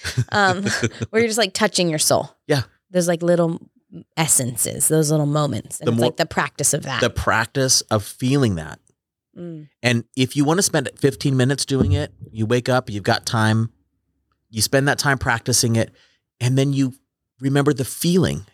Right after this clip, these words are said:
Speaker 2: You don't
Speaker 1: Mm.
Speaker 2: have to spend the fifteen, twenty, thirty minutes doing it.
Speaker 1: It's not a mental thing.
Speaker 2: You remember the feeling of it.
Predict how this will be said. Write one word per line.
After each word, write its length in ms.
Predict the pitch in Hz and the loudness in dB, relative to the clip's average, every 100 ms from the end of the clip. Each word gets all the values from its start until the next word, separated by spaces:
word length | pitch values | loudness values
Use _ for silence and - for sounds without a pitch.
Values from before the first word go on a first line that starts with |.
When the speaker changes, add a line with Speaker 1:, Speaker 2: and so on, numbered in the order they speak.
| - | -4
Speaker 2:
You 120 | 185 | 0
don't 140 | 180 | 2
Speaker 1:
Mm. 140 | 156 - | 0 -2
Speaker 2:
have 200 | 180 - | -4 0
to 280 | 151 147 - | 0 0 -2
spend 360 | - - 139 | -2 2 2
the 60 | 131 | 0
fifteen, 500 | - 143 - 139 135 | 0 0 0 0 0
twenty, 240 | - 127 | 0 0
thirty 280 | 127 123 120 | 2 0 2
minutes 300 | 113 113 - | 2 0 0
doing 280 | - 143 117 | 0 2 2
it. 140 | 90 180 | 0 -2
Speaker 1:
It's 140 | - | 0
not 120 | 190 | 2
a 20 | |
mental 400 | 165 151 139 - | 2 -2 -4 -6
thing. 240 | 131 143 135 | -6 -6 -6
Speaker 2:
You 100 | 127 | -2
remember 240 | 143 156 160 | 0 2 2
the 80 | 151 | 0
feeling 400 | - 175 180 92 | -2 0 2 2
of 140 | 67 | -2
it. 120 | - | -8